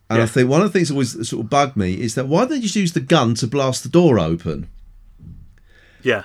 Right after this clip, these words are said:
Speaker 1: Um, but in the book, they, they address that, or Terrance Dicks addresses that by saying, "Well, the, the, the battery is almost flat, so there's not enough power to, to,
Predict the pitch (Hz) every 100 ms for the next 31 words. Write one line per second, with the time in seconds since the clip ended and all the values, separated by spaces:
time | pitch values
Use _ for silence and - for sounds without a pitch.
0 | - 135 131 127 170 196 165 135 - 196
1 | 120 - 143 135 131 165 - 139 135 131
2 | 127 _ _ 135 110 151 165 - - 80
3 | 60 - 143 - 147 135 113 147 156 82
4 | 95 87 - 85 85 78 95 98 110 107
5 | 107 107 110 104 - - - _ 117 107
6 | 131 107 143 143 - 107 90 85 82 _
7 | _ _ _ _ _ 120 110 - 139 120
8 | 117 113 - - 139 117 110 127 131 117
9 | - 127 120 82 80 82 - - - -
10 | - - - - - - 110 - 110